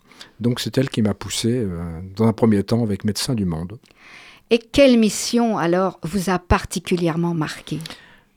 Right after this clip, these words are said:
Speaker 1: Ah, la plus difficile, c'est probablement Haïti.
Speaker 2: C'était
Speaker 1: Le
Speaker 2: en quelle
Speaker 1: tremblement de
Speaker 2: année ?
Speaker 1: terre à Haïti.
Speaker 2: C'était en quelle année ?
Speaker 1: Deux mille dix.
Speaker 2: Ah oui.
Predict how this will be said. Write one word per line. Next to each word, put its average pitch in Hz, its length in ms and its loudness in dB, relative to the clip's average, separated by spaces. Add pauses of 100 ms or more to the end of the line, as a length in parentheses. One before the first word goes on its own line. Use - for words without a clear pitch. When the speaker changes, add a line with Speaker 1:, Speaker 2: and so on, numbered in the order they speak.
Speaker 1:
Ah, 107 80 0
la 113 60 2
plus 135 120 -4
difficile, 131 520 0
c'est - 100 -10
probablement 113 560 2
Haïti. - 500 0 (560)
Speaker 2:
C'était - 300 -2
Speaker 1:
Le 202 60 6
Speaker 2:
en - 20 -2
quelle 208 180 6
Speaker 1:
tremblement - 180 8
de - 60 6
Speaker 2:
année ? 185 100 4
Speaker 1:
terre 120 200 4
à 98 60 2
Haïti. 95 420 -4 (320)
Speaker 2:
C'était 202 300 0
en 196 80 2
quelle 196 200 0
année ? 185 340 0 (300)
Speaker 1:
Deux 117 140 4
mille 104 160 4
dix. 90 320 -4 (300)
Speaker 2:
Ah 160 200 -8
oui. - 380 -20